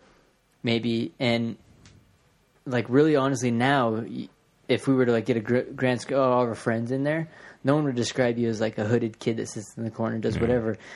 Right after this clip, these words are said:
Speaker 1: They'd
Speaker 2: Guy
Speaker 1: be like,
Speaker 2: who
Speaker 1: "Oh,
Speaker 2: won.
Speaker 1: Admir's a fucking laughy, silly guy, fucking having fun," that kinda, like, <laughs> you, it's, like, a different, you know, spectrum and stuff. And honestly, I feel like mainly maybe it's just because it's just the stupid mentality that gets pushed forward with schooling and stuff where, like,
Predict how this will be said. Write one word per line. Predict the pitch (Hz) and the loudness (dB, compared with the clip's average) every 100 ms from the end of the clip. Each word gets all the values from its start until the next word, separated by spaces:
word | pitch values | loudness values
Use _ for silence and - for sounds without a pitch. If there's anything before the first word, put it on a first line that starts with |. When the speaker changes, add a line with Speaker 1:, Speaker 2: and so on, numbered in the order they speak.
| - | -6
Speaker 1:
They'd | - | 0
Speaker 2:
Guy | 87 | 4
Speaker 1:
be | |
like, | 127 | 4
Speaker 2:
who | 170 | 6
Speaker 1:
"Oh, | 180 | 6
Speaker 2:
won. | 160 | 6
Speaker 1:
Admir's | 170 165 | 2 2
a | 156 | 0
fucking | 135 151 135 | 0 0 0
laughy, | 131 135 135 | 2 2 2
silly | 123 147 127 | 0 2 2
guy, | 123 135 | 2 0
fucking | 127 135 127 | 0 -2 0
having | 131 131 | 0 0
fun," | - 127 123 | 0 0 0
that | 123 | -2
kinda, | 127 120 - - - - _ _ | -2 -4 -6 -18 -20 -20 _ _
like, | 131 110 | 0 2
<laughs> | |
you, | 147 151 | 4 4
it's, | 180 131 | 4 2
like, | 139 | 0
a | 123 | 2
different, | 117 139 131 120 - | 2 2 2 -2 -6
you | - | -8
know, | 113 110 117 - | -6 -4 -6 -8
spectrum | 135 - 123 - 110 | -8 -4 -4 -4 -4
and | 107 | -4
stuff. | 104 110 - | -4 -4 -4
And | 127 104 110 - - _ _ _ _ - - - - _ _ _ _ _ - | -4 -6 -8 -20 -20 _ _ _ _ -20 -20 -20 -20 _ _ _ _ _ -2
honestly, | 107 185 208 131 | 2 2 2 2
I | 110 | 2
feel | - 113 | 2 0
like | 107 - - | 0 -4 -8
mainly | 135 113 151 139 113 | -2 2 2 2 2
maybe | 110 110 110 | 2 0 0
it's | 101 98 | -2 -4
just | 101 | -6
because | 120 - 113 | -4 0 0
it's | 104 - - | 0 -6 -4
just | 107 - | -4 -2
the | |
stupid | 107 - 113 110 | -2 -2 -2 0
mentality | 110 104 117 113 110 | 0 0 2 2 0
that | 110 104 | -2 -4
gets | 117 - | -6 -6
pushed | 120 - | -8 -6
forward | 113 113 110 | -2 -2 -2
with | 110 | -4
schooling | - - 123 120 120 117 | -6 -4 -2 0 0 -2
and | 117 | -2
stuff | - 123 117 | -2 -2 -2
where, | 120 120 | 0 0
like, | 117 117 | 0 -2